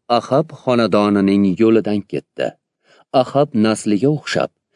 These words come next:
egamiz oldida qabihliklar qildi. Chunki u Ahab xonadoniga qarindosh edi. Ohaziyo bilan Yoram birga Giladdagi Ramotga borib,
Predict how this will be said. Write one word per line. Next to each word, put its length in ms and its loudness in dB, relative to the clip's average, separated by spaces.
egamiz 480 2
oldida 500 2
qabihliklar 880 -2
qildi. 380 -6
Chunki 420 0
u 140 2
Ahab 420 -2
xonadoniga 880 0
qarindosh 720 -2
edi. 280 -2
Ohaziyo 760 2
bilan 360 0
Yoram 600 0
birga 400 -2
Giladdagi 760 2
Ramotga 600 -2
borib, 300 4